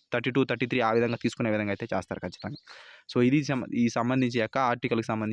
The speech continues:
చేసిన న్యూస్ పేపర్లో. So ఖచ్చితంగా ఇది టైమ్స్ నౌ, టైమ్స్ నౌలో వేసినారు, తర్వాత ఎన్డీటీవీలో వేసినారు, ఈ, ఈ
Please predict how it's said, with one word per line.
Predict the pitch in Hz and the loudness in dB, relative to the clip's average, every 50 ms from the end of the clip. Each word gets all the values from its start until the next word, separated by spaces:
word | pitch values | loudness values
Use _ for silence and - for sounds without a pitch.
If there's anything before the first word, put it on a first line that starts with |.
| 104 - | -2 -2
చేసిన | 104 107 - - 107 | -2 -2 -2 -4 -4
న్యూస్ | 107 113 113 - - | -2 -2 -2 0 0
పేపర్లో. | 113 107 113 110 117 135 - - _ - - - - - _ - - | 0 0 2 2 2 0 -2 -4 _ -20 -20 -20 -20 -20 _ -4 -2
So | 113 | -2
ఖచ్చితంగా | 107 - 120 113 - - 143 135 - 131 127 131 131 135 139 135 | 0 0 -2 -4 -2 -2 -2 0 0 0 0 2 2 2 2 2
ఇది | - 127 120 120 | 2 2 0 0
టైమ్స్ | 120 - 120 127 135 127 - | 0 0 0 0 0 0 0
నౌ, | 131 131 127 127 120 90 - | 0 2 2 2 0 0 0
టైమ్స్ | 127 127 135 139 135 | 0 0 0 0 0
నౌలో | 139 127 120 117 120 | 0 0 0 0 0
వేసినారు, | 117 120 120 131 123 123 123 | 0 0 -2 0 2 2 2
తర్వాత | 117 120 113 117 117 110 | 2 2 2 0 2 2
ఎన్డీటీవీలో | 113 117 123 127 135 135 123 123 117 120 120 117 117 | 2 0 2 2 2 2 2 2 4 4 4 4 4
వేసినారు, | 120 123 120 127 117 117 117 | 4 2 2 0 0 2 0
ఈ, | 120 | 0
ఈ | 117 - - - - 117 | -2 -4 -6 -6 -6 -4